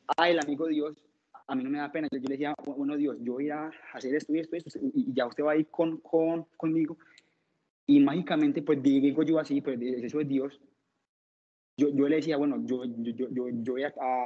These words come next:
tomarme un ron". Y, y él era ca-, calladito,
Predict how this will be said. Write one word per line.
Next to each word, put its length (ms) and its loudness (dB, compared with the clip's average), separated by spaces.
tomarme 240 -4
un 100 0
ron". 280 -4
Y, 460 2
y 40 6
él 80 2
era 200 2
ca-, 420 -4
calladito, 800 -6